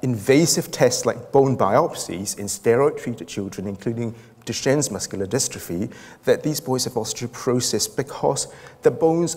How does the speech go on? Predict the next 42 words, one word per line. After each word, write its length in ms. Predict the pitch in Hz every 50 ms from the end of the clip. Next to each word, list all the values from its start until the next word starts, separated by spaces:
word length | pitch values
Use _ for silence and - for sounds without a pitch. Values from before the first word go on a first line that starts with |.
| - -
are 100 | 117 110
just 360 | - - 117 101 - - -
smaller 800 | - - - - - 131 123 110 104 98 95 92 101 131 185 214 220 - - - - - _ -
and 200 | 175 175 175 - -
also 300 | - 113 120 113 - 160
thinner. 520 | 143 - - - 240 220 175 107 87 98 107
So 280 | - - 120 110 - -
on 160 | 139 131 135
figure 360 | - - - - 113 - 101
one, 420 | 90 90 131 147 131 98 98 101
you 80 | 98 101
can 140 | 98 - 95
see 160 | - - 104
to 120 | 101 -
the 100 | - 92
left 480 | 92 92 95 104 113 123 143 - - -
there 120 | - 127
is 140 | 135 131 -
a 40 | 135
boy, 420 | 127 - - 92 87 87 101 131 - - - - - -
um, 200 | - 92 87 90 95 - - 117 107
which 180 | 101 101 - -
is 100 | - -
the 80 | -
cross-sectional 720 | - - - 143 131 - - - 127 - - - - 104 95
area 300 | - 104 101 101 104 101
of 160 | - - -
the 80 | - 90
thigh, 580 | - - - 123 120 127 156 180 214 247 254 254 - - - - - -
and 120 | - 113
you 80 | 104 - -
can 140 | - 110 107
see 360 | - - - 123 123 127 127
that, 320 | 123 117 104 98 - - - - - - - _
um, 280 | - 98 95 92 95 95 - -
the 240 | - 110 107 101 - - 104 101
bones 380 | 139 135 135 147 147 147 -
are 80 | - 110
just, 340 | - 107 101 - - - -
so 100 | - 110
these 220 | 98 135 135 131
are, 160 | 120 98 95